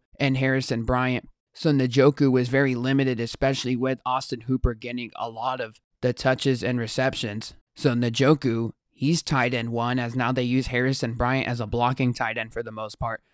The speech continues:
Njoku, eighty-nine yards, one tight end. He had nine catches, which is to me the big vocal point in that stat because he is the clear number one tight end in the room,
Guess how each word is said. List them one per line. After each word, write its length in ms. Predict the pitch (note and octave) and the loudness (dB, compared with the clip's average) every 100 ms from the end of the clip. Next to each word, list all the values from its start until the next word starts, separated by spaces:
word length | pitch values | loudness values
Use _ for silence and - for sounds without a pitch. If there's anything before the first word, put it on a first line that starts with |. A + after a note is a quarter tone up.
| _ | _
Njoku, 600 | A#2+ B2 C3+ C#3+ C#3 D3 C#3+ | -4 -2 2 4 6 6 6
eighty-nine 580 | C#3 D3 D3+ D3 C#3+ C#3 | 4 4 4 4 4 4
yards, 360 | C3+ C3+ C3+ - _ _ _ | 4 2 0 -6 _ _ _
one 240 | B2 C#3 | 0 2
tight 300 | D3 D3 C#3 | 4 4 4
end. 180 | C3+ C3 | 2 2
He 140 | C3 | 2
had 260 | C#3+ D3+ A#2+ | 2 0 0
nine 360 | A#2 A#2 C#3 C3+ | 0 0 2 0
catches, 580 | C#3 B2+ B2+ C3 B2+ - _ | 0 -2 0 -2 -4 -12 _
which 240 | - C#3 C#3 | -4 -2 0
is 160 | B2+ | 0
to 100 | - | 2
me 200 | B2 C3 | 4 4
the 120 | C#3 A#2+ | 4 4
big 240 | C3+ A#2+ | 2 2
vocal 420 | B2 A#2+ - C3 | 2 0 4 2
point 320 | - C3 B2 - _ - | 4 2 2 -6 _ -6
in 200 | B2 B2 | 0 2
that 220 | A#2+ A#2+ | 2 -2
stat 380 | - - A#2 A#2 _ | -4 -2 0 -2 _
because 340 | - A#2+ B2+ A#2 | -12 -2 -2 2
he 160 | B2 | 4
is 140 | C3+ A#2+ | 4 2
the 100 | A#2+ | -2
clear 320 | - C3+ C3+ | 0 2 2
number 380 | B2+ B2+ C3 B2+ | 4 2 2 2
one 380 | A#2+ B2 B2+ B2 _ - | 2 0 0 -4 _ -2
tight 300 | C#3 C3 C3+ | 2 2 2
end 260 | C3+ D3 - | 2 0 -2
in 200 | - C#3 | 0 2
the 100 | C3 | 2
room, 420 | A#2+ C3 D#3 F3+ | 2 4 4 4